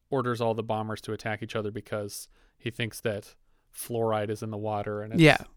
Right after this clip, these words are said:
Speaker 2: Well, he, he's Jack D. Ripper. Yeah,
Speaker 1: Yeah,
Speaker 2: so.
Speaker 1: he's totally insane. Gregory Peck and Charlton Heston were both offered this role before Sterling Hayden and turned it down.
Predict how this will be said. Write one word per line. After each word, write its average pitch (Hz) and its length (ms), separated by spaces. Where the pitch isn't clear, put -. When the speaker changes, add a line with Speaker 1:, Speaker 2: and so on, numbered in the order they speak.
Speaker 2:
Well, 170 140
he, 151 100
he's 143 280
Jack 139 440
D. 147 180
Ripper. 135 420
Yeah, 139 140
Speaker 1:
Yeah, 123 120
Speaker 2:
so. - 260
Speaker 1:
he's 117 180
totally 107 320
insane. 107 380
Gregory 170 380
Peck 170 320
and 139 120
Charlton 151 400
Heston 131 360
were 120 100
both 135 340
offered 131 360
this 123 180
role 123 160
before 123 360
Sterling 127 380
Hayden 113 300
and 110 100
turned 113 200
it 110 80
down. 110 300